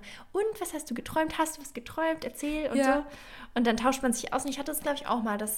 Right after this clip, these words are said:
Speaker 1: es so war, so, man hat fast dasselbe geträumt. Und
Speaker 2: Wow.
Speaker 1: das ist so, ich find's auch Wahnsinn, weil
Speaker 2: Mhm.
Speaker 1: vor allem, was du jetzt beschrieben hast, ist ja schon ein sehr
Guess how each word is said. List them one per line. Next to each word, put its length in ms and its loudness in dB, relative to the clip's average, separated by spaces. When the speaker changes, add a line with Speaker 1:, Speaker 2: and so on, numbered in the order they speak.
Speaker 1:
es 100 -2
so 120 2
war, 160 2
so, 240 2
man 140 -2
hat 140 -2
fast 320 -4
dasselbe 320 0
geträumt. 360 -2
Und 140 0
Speaker 2:
Wow. 360 -2
Speaker 1:
das 120 0
ist 220 6
so, 400 10
ich 140 -4
find's 280 -2
auch 240 -10
Wahnsinn, 480 2
weil 300 8
Speaker 2:
Mhm. 100 6
Speaker 1:
vor 120 8
allem, 280 6
was 140 2
du 80 0
jetzt 160 0
beschrieben 340 0
hast, 160 2
ist 100 -6
ja 140 4
schon 220 0
ein 80 2
sehr 360 8